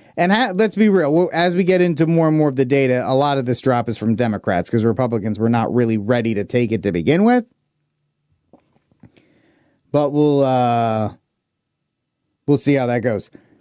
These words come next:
Meanwhile, according to the Gallup panel data from August seventeenth through the thirtieth, percentage of Americans who are inclined to delay returning to their normal life activities until a vaccine is available has now reached a new high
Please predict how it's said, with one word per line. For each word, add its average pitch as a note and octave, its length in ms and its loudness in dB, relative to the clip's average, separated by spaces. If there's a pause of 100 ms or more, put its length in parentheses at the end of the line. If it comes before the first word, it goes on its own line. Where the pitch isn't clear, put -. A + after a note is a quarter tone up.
(960)
Meanwhile, G#3 500 2
according F#3+ 380 0
to E3+ 100 2
the D#3 100 -2
Gallup E3 360 -2
panel D#3 280 0
data F3+ 300 0
from D3+ 180 0
August C#3+ 280 -2
seventeenth C#3 440 0
through C3+ 80 -2
the A#2 100 -4
thirtieth, F#3 440 0
percentage G#3 420 0
of F3+ 100 0
Americans E3 520 0
who C#3+ 80 2
are C3+ 80 0
inclined F3+ 480 0
to D#3 80 -6
delay C#3 320 2
returning C#3+ 440 0
to C3+ 120 0
their A#2 140 2
normal F#3+ 440 4
life F#3 400 0
activities D3+ 880 -2 (1160)
until F#3 460 0
a E3+ 60 0
vaccine E3+ 500 2
is D3+ 100 2
available C#3+ 380 2
has C3+ 320 -2
now D#3+ 220 2
reached D3 320 0
a D3 120 2
new A#3 360 4
high A2 480 -2